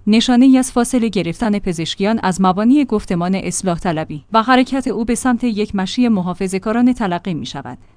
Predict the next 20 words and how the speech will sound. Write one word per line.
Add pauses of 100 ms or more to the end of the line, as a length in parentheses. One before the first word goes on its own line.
بسیاری
از
تحلیلگران
معتقدند (220)
که
چرخش
پزشکیان
از
مواضع
انتقادی
پیشین
به
سمت
راهبردهای
اجرایی
منطبق
بر
سیاست‌های
کلان
نظام،